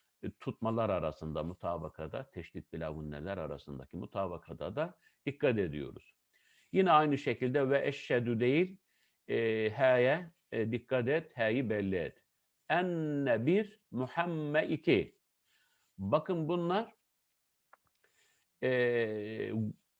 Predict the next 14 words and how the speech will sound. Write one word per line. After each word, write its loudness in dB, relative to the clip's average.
gunneli 2
olduğu 6
için 2
bir 2
buçuk, 2
bakın 4
tut -2
dediklerim 2
içinde 2
gunne 4
olan 2
tecvidlerdir. 2
Tutla 2
uzatmayı, 0